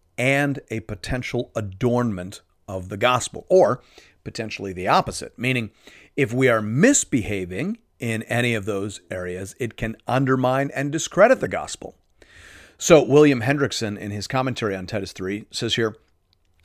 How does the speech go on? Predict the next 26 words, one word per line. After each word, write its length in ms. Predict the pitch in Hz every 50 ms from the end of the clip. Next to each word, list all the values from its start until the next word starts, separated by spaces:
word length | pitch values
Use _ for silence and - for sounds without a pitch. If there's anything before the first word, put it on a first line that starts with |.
| _ - -
"The 120 | 113 131
Christian 560 | - - - 226 214 - - 180 151 127 113
message 460 | 110 127 151 160 - - 110 98 95 95
will 160 | 123 135 135
be 220 | 120 139 147 - -
ineffective 880 | 143 147 175 185 - - - 190 240 - - - 85 71 - - - _ _ _ _ _ _ _ _ _ _ _ _ _ -
unless, 720 | 123 131 131 131 127 139 185 202 131 85 90 104 - - -
in 140 | - 120 123
obedience 640 | 117 107 92 98 123 143 147 156 151 151 147 - -
to 140 | - - 117
the 120 | 98 95
fifth 380 | - - - 139 131 123 - -
commandment 600 | - 101 92 113 151 208 240 185 104 82 - -
in 140 | - 110 104
its 160 | 104 98 -
broader 480 | - - 104 110 113 120 120 110 98 92
meaning, 500 | 90 110 160 220 208 139 90 92 110 107 - _ _ - _ _ _ _ -
believers 720 | 113 104 117 120 117 131 143 151 135 143 147 131 113 - - - _
render 600 | - 92 101 117 131 143 147 135 131 127 127 -
unto 320 | 117 120 123 113 - 123 110
Caesar 760 | - - - 143 196 226 202 123 90 71 78 98 127 139 _ _ _ -
the 100 | 117 113
things 420 | - - 82 80 80 78 80 -
that 140 | - 85 82
are 120 | 82 82
Caesar's, 720 | - - - - 143 156 170 127 85 73 78 82 - -